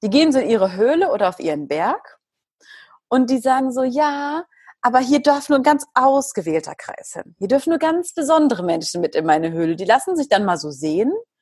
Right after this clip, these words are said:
aber ganz oft verschwinden die einfach so auf ihren Berg oder auf ihre Höhle, gucken sich das mal so aus der Entfernung an.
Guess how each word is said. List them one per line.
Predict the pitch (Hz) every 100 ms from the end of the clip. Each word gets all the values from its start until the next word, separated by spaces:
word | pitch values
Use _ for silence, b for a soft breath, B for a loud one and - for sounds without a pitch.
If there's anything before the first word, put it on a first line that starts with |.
| _ _ _ _
aber | 214 254
ganz | 277 349 - 254
oft | 302 294
verschwinden | 277 247 262 330 381
die | 370
einfach | 277 277 277
so | 240 254 254 B B
auf | -
ihren | 170 147 139
Berg | 190 240 -
oder | 165
auf | 160
ihre | 165 160
Höhle, | 196 214 208
gucken | - 226 208
sich | 190
das | - 180
mal | 185
so | 170
aus | 160
der | -
Entfernung | 156 - 85 -
an. | -